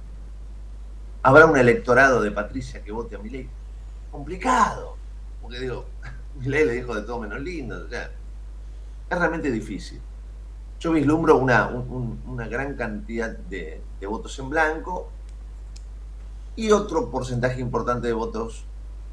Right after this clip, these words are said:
que va a estar en la línea de masa. Esto simplemente, me puedo equivocar, sí, seguro.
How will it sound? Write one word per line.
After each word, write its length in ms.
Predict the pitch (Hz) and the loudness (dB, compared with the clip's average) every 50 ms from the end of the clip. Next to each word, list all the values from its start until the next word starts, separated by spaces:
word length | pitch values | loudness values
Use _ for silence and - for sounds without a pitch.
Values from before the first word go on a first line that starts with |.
| - - - - - - - - | -12 -12 -12 -12 -12 -10 -6 -4
que 80 | 110 | 0
va 140 | 95 95 95 | 2 2 2
a 20 | 110 | 2
estar 240 | 110 - 110 104 | 2 2 2 2
en 40 | 98 | 2
la 60 | 92 | 2
línea 180 | 92 98 104 98 | 0 0 0 0
de 40 | 101 | 4
masa. 300 | - 143 135 131 - - | 6 6 6 6 4 0
Esto 340 | 170 - - 135 104 92 - - - - - - - - - - - - - - - | -2 -2 -2 -4 -4 -4 -6 -10 -12 -12 -12 -12 -12 -12 -12 -12 -12 -12 -12 -12 -12
simplemente, 640 | - - - 190 160 127 127 131 135 123 110 104 101 | -10 -8 -4 -4 -2 0 0 0 0 0 0 0 0
me 180 | 104 110 143 | 0 0 0
puedo 200 | 139 - 180 147 | 4 6 6 6
equivocar, 280 | - 110 107 107 147 143 | 6 4 0 0 0 -2
sí, 240 | - - - 113 110 | -2 -2 -6 -6 -6
seguro. 300 | - - 104 101 104 | -6 -6 -8 -8 -8